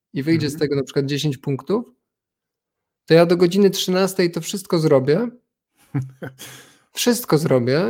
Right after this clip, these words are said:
Speaker 1: i nie mam tak, żebym myślał: „O Jezus, jeszcze to mam do zrobienia”, albo że z czymś nie zdążę, albo że się czymś stresuję. Po prostu odhaczam jedną po drugiej.
Speaker 2: Mhm.
Speaker 1: I to jest dobry, dobry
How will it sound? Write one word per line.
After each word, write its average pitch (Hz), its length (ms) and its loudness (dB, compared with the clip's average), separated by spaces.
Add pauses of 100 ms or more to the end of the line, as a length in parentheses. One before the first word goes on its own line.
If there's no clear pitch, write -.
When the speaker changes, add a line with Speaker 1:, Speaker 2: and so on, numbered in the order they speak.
(200)
Speaker 1:
i 170 240 0
nie 180 240 2
mam 202 240 2
tak, 175 240 0
żebym 160 300 0
myślał: 160 420 0
„O 156 80 2
Jezus, 151 520 0
jeszcze 143 260 -4
to - 100 -6
mam 139 180 0
do 131 100 -2
zrobienia”, 127 440 -2
albo 131 280 -2
że 139 140 0
z - 60 -8
czymś 147 260 -2
nie 151 120 2
zdążę, 135 460 2
albo 127 160 -2
że 139 120 -2
się 156 100 -6
czymś 156 240 -2
stresuję. 143 540 0
Po 147 120 -4
prostu 165 500 -2
odhaczam 156 520 -2
jedną 139 280 -2
po 139 80 -6
drugiej. 123 380 -8 (480)
Speaker 2:
Mhm. 139 280 -8 (360)
Speaker 1:
I - 60 -6
to 180 80 4
jest 170 160 4
dobry, 143 640 4 (260)
dobry 127 560 -4